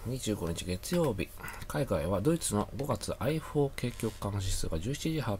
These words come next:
表、そしてアメリカ休場となりますので、ちょっと月曜動き鈍いかもしれない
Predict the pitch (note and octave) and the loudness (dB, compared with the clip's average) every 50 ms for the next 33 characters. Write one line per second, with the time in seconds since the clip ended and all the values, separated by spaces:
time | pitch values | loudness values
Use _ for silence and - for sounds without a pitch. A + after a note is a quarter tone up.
0 | - - G2 F2+ - F2 - - F2 F2+ A#2 D3+ F3 F3+ - D3+ C#3+ - - - | 0 -2 -2 0 0 -4 -2 0 -2 2 4 4 2 4 2 0 0 0 0 2
1 | C3 D3 D3 C#3 C#3 B2+ A#2+ A#2 A2+ A2+ - G#2+ G#2+ A2 G#2 F#2+ F#2 F2+ F#2 F2+ | 2 2 2 2 2 4 6 6 4 4 2 2 4 4 6 6 6 4 4 4
2 | F2 E2+ E2 - - E2+ E2+ D#2+ D2+ D#2+ F#2 G#2 G2+ - - - - - - F2+ | 4 2 2 0 0 -2 -2 -2 -2 2 2 2 2 2 -2 -6 -6 -2 -2 -2
3 | C#2 - F#2 F2+ F2 - - F#2 D#2 E2+ F#2+ F#2 - - - - D#2 F2+ F2+ F2+ | -2 0 -2 -4 -4 -4 -4 -4 -4 -2 -4 -6 -6 -8 -6 -2 0 0 0 0
4 | F#2+ F#2+ D#2+ - - - - C#3 A2 - - - - - - - | 0 -4 -4 -4 -6 -4 -2 -2 -2 -2 -4 -6 -6 -8 -10 -12